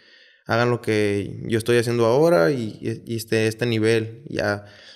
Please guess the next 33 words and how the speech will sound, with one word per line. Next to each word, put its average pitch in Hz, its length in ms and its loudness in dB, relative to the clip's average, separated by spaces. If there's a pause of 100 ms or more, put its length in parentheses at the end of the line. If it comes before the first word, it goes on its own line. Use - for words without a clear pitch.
donde 117 180 2
ellos 117 200 2
puedan 127 340 2
ir 120 240 0
a 123 60 6
otros 123 300 -2
lugares 139 540 0
y 107 300 -6
así - 180 -6
como 120 200 -2
yo 113 100 2
lo 113 80 2
hacía, 117 640 -2
el, 110 300 -2
ellos 113 200 2
lo 107 160 2
hacen". 113 260 -4 (100)
O 117 60 -6
sea, 107 300 2
me 110 200 -2
refiero 113 340 0
al 120 100 0
rango. 131 460 0 (240)
A - 120 -20
lo 117 40 4
mejor, 110 240 0
pues, 127 140 0
yo, 117 220 4
yo, 113 180 0
yo 113 200 -2
me 113 160 -2
quedé, 110 400 2
pues, 110 340 -4